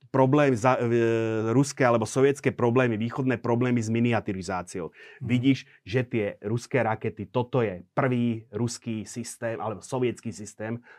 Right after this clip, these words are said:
Speaker 1: aby som sa držal správne, e, systém S dvadsaťpäť Berkut.
Speaker 2: Mhm.
Speaker 1: Napriek tomu, že toto je na prepravnom podvozku, to bol statický systém, fakticky fungoval,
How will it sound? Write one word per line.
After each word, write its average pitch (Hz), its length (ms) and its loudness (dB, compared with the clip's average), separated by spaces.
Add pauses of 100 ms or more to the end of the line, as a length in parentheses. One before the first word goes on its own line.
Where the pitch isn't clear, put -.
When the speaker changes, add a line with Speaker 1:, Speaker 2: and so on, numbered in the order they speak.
(120)
Speaker 1:
aby 104 160 -6
som 110 160 -6
sa 113 80 -6
držal 107 320 -8
správne, 107 560 -4 (320)
e, 110 400 -2
systém 113 480 -6 (160)
S 113 240 -2
dvadsaťpäť 113 720 -4
Berkut. 117 480 -4 (400)
Speaker 2:
Mhm. 104 320 -14
Speaker 1:
Napriek 147 400 4
tomu, 143 240 4
že 131 80 2
toto 143 320 0
je 139 80 4
na 131 80 0
prepravnom 131 560 -2
podvozku, 135 400 0
to 123 160 -2
bol 135 160 4
statický 127 640 -4
systém, 117 400 -6
fakticky 139 480 -4
fungoval, 127 480 2